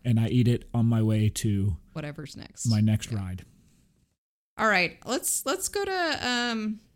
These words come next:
Speaker 2: Hollywood Studios.
Speaker 1: Okay.
Speaker 2: Is that all right?
Speaker 1: Okay.
Speaker 2: As we were doing this episode, though, I'm like, "Oh, I picked something, but maybe I would have actually picked something else." But I'm gonna stick with what I have.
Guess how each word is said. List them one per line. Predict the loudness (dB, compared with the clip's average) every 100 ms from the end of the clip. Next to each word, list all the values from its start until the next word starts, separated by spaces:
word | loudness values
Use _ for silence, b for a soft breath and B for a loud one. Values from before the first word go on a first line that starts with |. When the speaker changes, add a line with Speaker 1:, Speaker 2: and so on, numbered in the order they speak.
| _
Speaker 2:
Hollywood | -6 -4 -4 -4
Studios. | -4 -4 -4 -6 -8 -10 -14 _ _ -2
Speaker 1:
Okay. | 2 4 4
Speaker 2:
Is |
that | 2 -6
all | -6
right? | -4 -6 -8 -4
Speaker 1:
Okay. | 0 2 4 2 2
Speaker 2:
As | 2 2 0
we | -2
were | -2
doing | -2 -2
this | -4
episode, | -6 -8 -8 -10 -8
though, | -8
I'm | -8 -8
like, | -10 -12 -16 -18
"Oh, | -14 -12 -12
I | -12
picked | -14 -14 -16
something, | -14 -12 -10 -10 -12
but | -12
maybe | -12 -10
I | -12
would | -10 -12
have | -12
actually | -12 -14
picked | -14 -16
something | -14 -12 -10
else." | -10 -10 -10
But | -8 -6
I'm | -4
gonna | -4 -4
stick | -4 -4 -6
with | -8
what | -8
I | -6
have. | -6 -8 -10